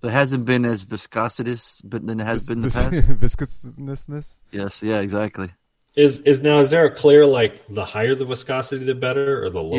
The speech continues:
Speaker 1: Yeah,
Speaker 3: the
Speaker 1: there,
Speaker 2: No,
Speaker 1: there,
Speaker 2: no, there's
Speaker 1: there a
Speaker 2: definitely
Speaker 1: chart
Speaker 2: a
Speaker 1: on viscosityness that you, you can check?
Speaker 2: There's definitely
Speaker 1: For,
Speaker 2: a,
Speaker 1: for vo-,
Speaker 2: a,
Speaker 1: viscosity.
Speaker 2: <laughs> there's definitely a max. Like, if, uh, there's a per-, parabolic, uh, projection of the
Speaker 1: I'm doing, like,
Speaker 2: viscosity.
Speaker 3: L curve on the,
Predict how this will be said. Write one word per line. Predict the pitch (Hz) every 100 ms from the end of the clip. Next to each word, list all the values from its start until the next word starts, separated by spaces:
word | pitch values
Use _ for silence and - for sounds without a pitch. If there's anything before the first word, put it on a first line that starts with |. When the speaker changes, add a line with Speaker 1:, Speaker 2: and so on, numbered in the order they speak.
| 113
Speaker 1:
Yeah, |
Speaker 3:
the | 110
Speaker 1:
there, | 147 143
Speaker 2:
No, | 156 175 135
Speaker 1:
there, | 131
Speaker 2:
no, | 139 113
there's | 120 113
Speaker 1:
there | -
a | 135
Speaker 2:
definitely | - 143
Speaker 1:
chart | 151
Speaker 2:
a | 143
Speaker 1:
on | 139
viscosityness | - - 156 - 156 156 160 -
that | 143
you, | 135 127
you | 127 120
can | 131 127
check? | 143 139 - _ -
Speaker 2:
There's | 151 135
definitely | 156 160 170 151 139
Speaker 1:
For, | 120
Speaker 2:
a, | 117 139 -
Speaker 1:
for | 123
vo-, | 127 135
Speaker 2:
a, |
Speaker 1:
viscosity. | 110 113 - 143 147 - - - - 175
Speaker 2:
<laughs> |
there's | - 156 -
definitely | 139 135 135
a | 120
max. | 117 104 - - -
Like, | 120 120 - 127 - _ _ -
if, | 113 117
uh, | 120 117
there's | 117 113
a | 110
per-, | - 123
parabolic, | - 113 139 123 123 120 - _ 123
uh, | 120 113 107 117 - - -
projection | - 110 113 - 127 113
of | 120 117 107 110
the | 110
Speaker 1:
I'm | 107
doing, | 117
like, | - 104
Speaker 2:
viscosity. | 110 - 127
Speaker 3:
L | 135
curve | - 147 151 143
on | 139 131
the, | 123